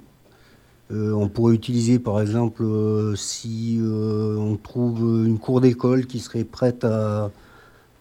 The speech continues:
à s'investir dans ce projet, c'est-à-dire, euh, faire participer les enfants, et,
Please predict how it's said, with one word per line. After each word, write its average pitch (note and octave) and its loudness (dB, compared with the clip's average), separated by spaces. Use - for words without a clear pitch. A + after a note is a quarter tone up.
à G#2+ -6
s'investir C3+ 4
dans A#2 2
ce - -10
projet, D#3+ 0
c'est-à-dire, A2+ -2
euh, A2 2
faire - 2
participer B2+ -2
les C3 2
enfants, C3+ 2
et, A2+ 0